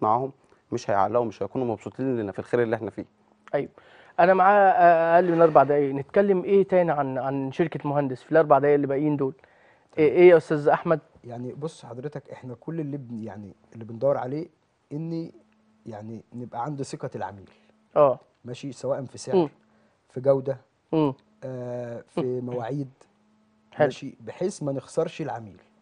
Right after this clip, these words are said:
Speaker 2: اه.
Speaker 3: انت فاهم؟ يعني ونريح العميل على قد ما نقدر.
Speaker 2: في ناس ممكن ت-، ب-،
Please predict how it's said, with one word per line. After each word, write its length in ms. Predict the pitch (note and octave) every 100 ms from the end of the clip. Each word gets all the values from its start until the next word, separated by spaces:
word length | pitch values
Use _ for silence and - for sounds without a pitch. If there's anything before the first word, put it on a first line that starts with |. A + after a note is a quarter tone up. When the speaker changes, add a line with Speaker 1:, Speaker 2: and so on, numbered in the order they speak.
| _ -
Speaker 2:
اه. 200 | C#3 A#2+ _ -
Speaker 3:
انت 160 | -
فاهم؟ 300 | A2+ C#3 D#3+ E3 _ _ _
يعني 200 | G2+ F#2+ A2+
ونريح 400 | A2+ C#3 C#3 A#2+
العميل 360 | G#2 A#2 D3+
على 160 | A#2 A#2
قد 180 | B2+ G2+
ما 100 | G2
نقدر. 280 | - _ _ - - _
Speaker 2:
في 320 | - A#3+ C4
ناس 320 | B3 B3 -
ممكن 340 | B3+ A3+ A3
ت-، 80 | F#3+
ب-، 800 | F3 E3 E3 D#3+ D#3 D3 D3 D3+